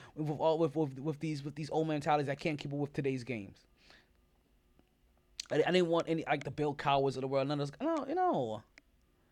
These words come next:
You know, like, I, but maybe, maybe a Harbaugh, maybe. But even him at times in Michigan, you feel like the,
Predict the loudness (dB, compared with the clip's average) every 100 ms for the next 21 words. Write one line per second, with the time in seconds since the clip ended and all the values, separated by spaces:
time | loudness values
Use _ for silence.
0 | _ _ -20 -20 _ _ _ _ -6 0
1 | 4 4 6 4 6 6 4 4 -2 2
2 | 4 6 4 2 2 4 6 6 4 2
3 | -2 -2 -6 -8 -10 _ _ _ _ _
4 | _ _ _ _ _ _ _ _ _ _
5 | _ _ -2 2 2 4 4 4 2 2
6 | 2 2 2 0 -2 -4 0 2 2 0